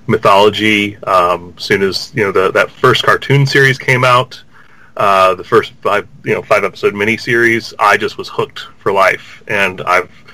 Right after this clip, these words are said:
kinda never, uh, had a, a moment where I wasn't a G I Joe fan during that time.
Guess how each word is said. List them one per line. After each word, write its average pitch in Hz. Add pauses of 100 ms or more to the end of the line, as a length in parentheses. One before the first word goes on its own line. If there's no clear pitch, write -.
(320)
kinda 135
never, 117
uh, 98
had 95
a, 104
a 101
moment 104
where 92
I 92
wasn't 95
a 104
G 104
I 110
Joe 101
fan 98
during 98
that 90
time. 80